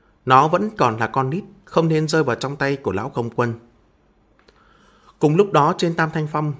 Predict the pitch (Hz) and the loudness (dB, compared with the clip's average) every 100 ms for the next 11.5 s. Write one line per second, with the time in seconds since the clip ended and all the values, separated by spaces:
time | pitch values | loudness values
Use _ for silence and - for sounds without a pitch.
0 | - - - 127 143 143 139 113 110 92 | -14 -10 -2 0 0 0 -2 -4 -4 -6
1 | 110 110 123 123 135 139 131 131 - _ | -4 -4 -4 -6 -6 -4 -4 -4 -10 _
2 | _ 131 127 107 98 120 139 139 127 - | _ -6 -2 -4 -4 -6 -4 -4 -4 -8
3 | - _ - 131 139 175 165 165 160 160 | -20 _ -2 0 0 -2 0 0 0 0
4 | 156 135 175 165 - - 92 104 90 - | -2 -4 -2 -4 -4 -6 -6 -8 -8 -10
5 | - 123 113 - _ _ _ _ _ _ | -6 -6 -6 -12 _ _ _ _ _ _
6 | _ - 202 214 - - _ _ _ - | _ 0 2 2 0 -6 _ _ _ -2
7 | 190 165 165 170 170 175 170 160 147 156 | 2 2 2 -2 -2 -2 -2 -2 -2 -2
8 | 151 170 165 123 127 - _ _ - 123 | -2 -2 -2 -4 -6 -16 _ _ -2 0
9 | 123 123 214 - _ _ 131 135 131 135 | 0 -4 -6 -10 _ _ -2 2 4 4
10 | - - _ _ _ _ _ 160 160 135 | 0 -10 _ _ _ _ _ 0 2 2
11 | 127 220 214 170 | 2 -2 0 0